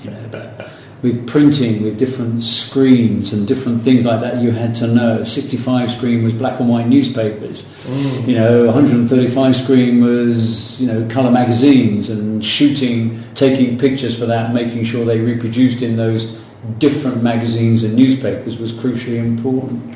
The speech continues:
Speaker 1: Um, understanding retouching, how to retouch something so that it, it showed and it appeared.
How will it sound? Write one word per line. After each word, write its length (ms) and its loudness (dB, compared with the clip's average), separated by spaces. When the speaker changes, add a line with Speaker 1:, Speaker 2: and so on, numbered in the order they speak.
Speaker 1:
Um, 240 2
understanding 720 0
retouching, 600 -4
how 140 -2
to 60 -2
retouch 460 -6
something 520 -6
so 240 -2
that 140 0
it, 160 -2
it 180 -8
showed 400 -2
and 260 0
it 60 0
appeared. 500 -2